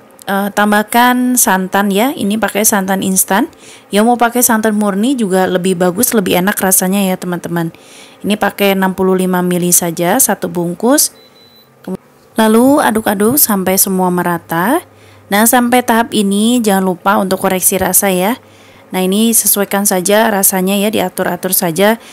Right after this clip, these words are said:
Nah, ini teririn kurang garam ya, jadi ditambahkan dua sendok teh garam lagi.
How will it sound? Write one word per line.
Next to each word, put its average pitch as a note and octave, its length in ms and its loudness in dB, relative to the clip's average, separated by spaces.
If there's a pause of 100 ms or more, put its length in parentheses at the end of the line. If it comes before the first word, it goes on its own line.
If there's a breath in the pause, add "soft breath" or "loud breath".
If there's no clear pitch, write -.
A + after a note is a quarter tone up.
(320 loud breath)
Nah, F#3 80 -2
ini G#3 100 2
teririn A3 480 2
kurang A#3 560 2
garam F#3+ 400 2
ya, A3 160 0
jadi G3 240 -2
ditambahkan F#3 640 0
dua F#3+ 320 2
sendok F3+ 400 -2
teh F#3 160 -6
garam F3+ 320 -2
lagi. F3+ 540 0